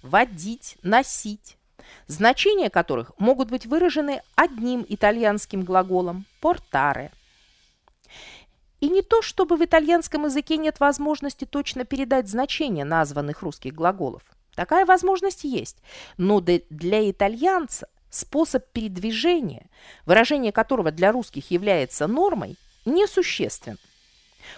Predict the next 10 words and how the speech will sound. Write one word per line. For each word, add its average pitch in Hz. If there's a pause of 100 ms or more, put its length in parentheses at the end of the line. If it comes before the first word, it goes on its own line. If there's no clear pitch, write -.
Упоминание 311 (140)
о 190
нем 247
в 190
речи - (180)
избыточно 285
с -
информативной 202
точки -
зрения. 170